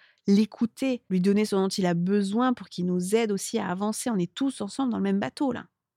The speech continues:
Et donc, c'est essentiel qu'on fasse un travail, par exemple, mental pour casser des millénaires de,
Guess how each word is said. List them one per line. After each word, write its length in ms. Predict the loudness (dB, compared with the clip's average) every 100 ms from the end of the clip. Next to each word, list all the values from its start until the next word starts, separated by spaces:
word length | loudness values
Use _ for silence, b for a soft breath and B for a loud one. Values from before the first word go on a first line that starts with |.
| -4
Et 60 | 0
donc, 180 | 0
c'est 160 | -2 -2
essentiel 800 | 2 2 4 0 2 2 2 2 -2
qu'on 160 | -6
fasse 280 | -2 -2 0
un 80 | -4
travail, 360 | -4 -2 -2 -2
par 120 | -4
exemple, 280 | -4 0 4
mental 680 | 4 4 2 2 2 2 -2 b b b
pour 120 | -10
casser 280 | -6 -2 0
des 120 | 2
millénaires 640 | 4 4 4 2 2 2
de, 160 | 0